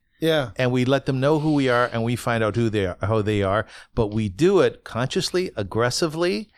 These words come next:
Speaker 2: and with thought and strategy.
Speaker 1: Mm-hmm.
Speaker 2: Because for all intents and purposes, what we're doing is we're keeping to our own neighborhoods.
Speaker 1: Right.
Speaker 2: Okay?
Speaker 1: Yeah.
Speaker 2: So these are three ideas that I have. I have others.
Speaker 1: Yeah.
Speaker 2: I think we have to advertise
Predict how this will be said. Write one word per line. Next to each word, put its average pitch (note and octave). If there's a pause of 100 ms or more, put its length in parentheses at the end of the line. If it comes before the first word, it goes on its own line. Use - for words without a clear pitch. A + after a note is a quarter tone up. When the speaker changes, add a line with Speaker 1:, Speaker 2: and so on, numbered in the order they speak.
(220)
Speaker 2:
and A2+
with A2
thought C#3+
and A2
strategy. G2+ (160)
Speaker 1:
Mm-hmm. C#3
Speaker 2:
Because B2+
for E3
all G#3
intents F3+
and D#3
purposes, C#3+
what B2+
we're B2+
doing F3
is C#3
we're A#2+
keeping C3+
to B2
our G#2+
own A#2
neighborhoods. G2
Speaker 1:
Right. C3+ (120)
Speaker 2:
Okay? C3 (100)
Speaker 1:
Yeah. C3+
Speaker 2:
So -
these E3+
are A3
three G3
ideas D#3
that C3+
I C3
have. C3
I A#2
have B2+ (120)
others. F#3+
Speaker 1:
Yeah. C#3 (180)
Speaker 2:
I A#2
think B2
we C3
have B2
to -
advertise E3